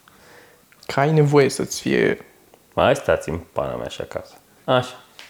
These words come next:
Speaker 1: Nu, asta nu neapărat, să știi, aici te contrazic. Plecați. Plecați cât mai
Speaker 2: <laughs>
Speaker 1: mult. A fost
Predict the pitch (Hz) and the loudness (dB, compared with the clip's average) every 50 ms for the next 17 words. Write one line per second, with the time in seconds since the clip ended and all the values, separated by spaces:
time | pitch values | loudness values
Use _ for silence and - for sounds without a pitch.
0 | - - - - _ _ _ _ _ - - - - - - - - - - - | -20 -20 -20 -20 _ _ _ _ _ -20 -20 -20 -20 -20 -20 -20 -20 -20 -20 -20
1 | - _ - - - - - - _ - 214 247 285 330 349 359 311 277 302 - | -20 _ -16 -16 -14 -16 -18 -14 _ -2 0 2 4 6 6 6 6 6 6 4
2 | 311 302 302 262 175 151 147 151 156 127 127 - 170 160 - - 139 143 165 - | 6 6 8 8 8 6 6 4 4 4 4 4 2 -2 2 4 4 4 6 4
3 | 185 180 - - - 170 165 170 160 156 139 - - 143 - - 165 131 - - | 2 2 2 2 2 2 4 4 4 4 2 2 2 0 2 2 0 0 0 -4
4 | - - - - _ _ _ _ _ _ _ _ _ _ - - 139 - - 160 | -8 -10 -12 -20 _ _ _ _ _ _ _ _ _ _ -2 -2 0 4 4 2
5 | 147 - - - 160 - - 151 147 135 143 - 151 160 156 180 160 151 165 - | 4 4 6 6 6 6 8 6 4 4 4 4 4 6 6 8 6 6 6 4
6 | - - - - - - - - - - - - - - - - - 160 156 - | 0 -10 -14 -18 -20 -20 -20 -20 -20 -20 -20 -14 -4 -4 -2 2 2 2 2 2